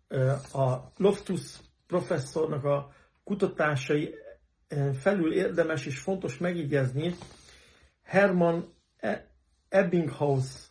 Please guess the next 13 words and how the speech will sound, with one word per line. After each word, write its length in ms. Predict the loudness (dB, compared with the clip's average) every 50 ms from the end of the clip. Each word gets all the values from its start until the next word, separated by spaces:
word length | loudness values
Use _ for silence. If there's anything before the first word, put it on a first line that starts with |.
| _ _
német 380 | _ 0 2 2 2 2 0 -2
pszichológus 640 | -8 -10 -4 -2 0 2 2 0 0 -2 -4 -6 -6
kutatását, 920 | -8 -8 -6 -6 -6 -4 -4 -4 -4 -4 -8 -6 -2 -2 -2 -2 -2 -6 -16 _ _ _ _ _ _ _ _ _ _ _ _ _ _ _ _ _ _ _
mert 500 | -2 0 0 2 0 0 -4 -10 -16 -18 -20 _ _ _ _
ellentétben 1000 | 2 4 4 4 2 0 -2 -4 -4 -4 -4 -2 -2 -2 -2 -2 -2 -2 -2 -4 -2
azzal 380 | 0 0 0 0 -2 -2 0
a 360 | 0 0 0 -2 -4 -8 -12 -18 _ _ _ _ _ _ _ _ _ _ _ _ _
vélekedéssel, 1200 | -6 -2 2 4 4 4 2 2 0 -2 0 0 0 -2 -2 -4 -6 -6 -6 -6 -6 -10 -14 _ _ _ _ _ _ _ _ _ _ _ _ _ _
ahogy 540 | _ -10 -8 -6 -2 2 2 2 2 0 -4 -8 -12 -20 _ _ _ _ _ _ _ _ _ _ _ _ _ _ _ _ _ _ _ _ _ _ _ _ _ _
csak 460 | 2 4 4 4 2 -4 -14 -18 -20 _ _ _ _ _
lassan 600 | 0 2 2 2 2 0 -4 -4 -4 -4 -2 0
és 500 | 0 -2 -2 -2 -6 -10 -14 -16 -20 _ _ _
folyamatosan, 1040 | _ -20 -2 2 4 4 4 4 2 -2 -4 -4 -8 -10 -6 -4 -4 -2 -4 -4 -6